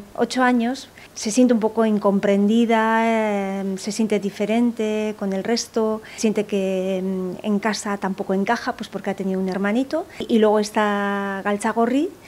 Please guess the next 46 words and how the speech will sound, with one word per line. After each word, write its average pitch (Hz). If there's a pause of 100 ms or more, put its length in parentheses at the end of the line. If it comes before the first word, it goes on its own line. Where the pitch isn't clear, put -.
(260)
que 208
viene 208
del 190
mundo 202
de 196
los 196
duendes 226
y 196
que 185
es 190
un 185
aventurero 196
y 202
que, 180
pues, 185
también 202
se 214
siente 220
un 208
poco 226
diferente 208
de 202
todos 208
los 202
demás, 202
que -
son 202
súper 190
estrictos 208
en 185
las 190
normas 202
y 190
tal, 202
y 185
él 196
lo 180
que 190
quiere 202
es 190
disfrutar 180
y 202
jugar, 180
¿no? 185 (720)
Y 214
cuando 208